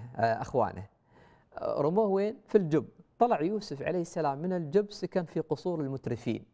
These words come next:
يوسف عليه السلام كادت، آه، امرأة العزيز راودته عن نفسه، عن نفسه.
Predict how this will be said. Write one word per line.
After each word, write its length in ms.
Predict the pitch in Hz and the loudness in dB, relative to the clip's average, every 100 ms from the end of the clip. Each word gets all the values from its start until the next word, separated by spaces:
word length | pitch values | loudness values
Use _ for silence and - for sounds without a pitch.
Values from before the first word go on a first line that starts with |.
| _ _ _ _ _ - - - - _ _ | _ _ _ _ _ -20 -20 -20 -20 _ _
يوسف 520 | - 156 269 - 175 | 0 2 2 -2 -2
عليه 220 | 156 202 202 | 0 2 0
السلام 560 | 196 190 170 196 233 - 214 - - | 0 0 2 0 -4 -8 -18 -18 0
كادت، 380 | 233 190 160 - | 2 4 2 2
آه، 420 | 147 135 139 127 | 0 2 2 2
امرأة 220 | 185 208 196 | 0 0 0
العزيز 440 | 160 156 190 208 | 0 0 0 -4
راودته 680 | 165 - 202 208 208 202 - | -6 0 0 2 0 -2 -4
عن 120 | 214 208 | -4 -2
نفسه، 380 | 151 - - - | -6 -8 -12 -4
عن 120 | 156 | -4
نفسه. 460 | 185 151 - 160 | -2 -4 -2 -2